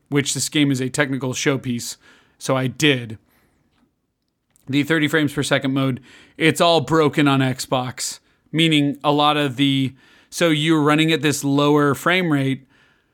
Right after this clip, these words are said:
but you don't get a bunch of the benefits, and most of the ray tracing is not working right,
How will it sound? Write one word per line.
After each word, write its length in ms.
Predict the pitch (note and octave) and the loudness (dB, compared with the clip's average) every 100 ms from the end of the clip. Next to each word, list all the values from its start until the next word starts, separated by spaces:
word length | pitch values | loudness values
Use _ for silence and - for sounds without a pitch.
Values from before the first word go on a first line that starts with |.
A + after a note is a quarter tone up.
| _ - | _ -2
but 220 | E3+ E3 | 0 2
you 140 | D#3+ | 2
don't 260 | E3 D#3+ C3+ | 0 -2 -2
get 300 | D#3+ D#3 D3+ | 0 0 0
a 80 | C3 | -2
bunch 280 | C#3+ C3+ | 0 0
of 60 | D#3+ | 0
the 60 | B2+ | 2
benefits, 580 | C3+ C3 - B2 - | 0 -2 -4 -6 -6
and 240 | - D#3 D3 C#3+ | -6 -2 0 2
most 260 | D3+ - | 0 0
of 140 | D3+ B2 | -4 -2
the 160 | C#3 | -4
ray 320 | B2 - C#3+ C3 | -4 -2 0 2
tracing 460 | D3 B2+ C#3 B2+ | -2 -2 -2 -4
is 400 | B2+ A#2+ A2 - _ _ _ _ _ _ _ - | -4 -8 -10 -18 _ _ _ _ _ _ _ 0
not 420 | C#3+ B2+ A#2 _ _ - | 2 2 0 _ _ -8
working 420 | B2+ C3+ C3 A#2+ | -4 -2 0 -2
right, 400 | A#2+ - B2 | -4 -10 -12